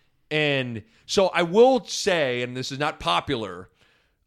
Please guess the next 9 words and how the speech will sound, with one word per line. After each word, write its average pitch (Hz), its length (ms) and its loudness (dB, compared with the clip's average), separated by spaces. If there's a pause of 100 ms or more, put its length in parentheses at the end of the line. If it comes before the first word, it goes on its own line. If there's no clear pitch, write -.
(360)
tip 180 260 0
of 208 60 4
the 220 80 4
cap 180 500 2
to 156 260 -6
everybody 156 580 0
for, 147 540 -4
for 143 300 -8
just - 720 -4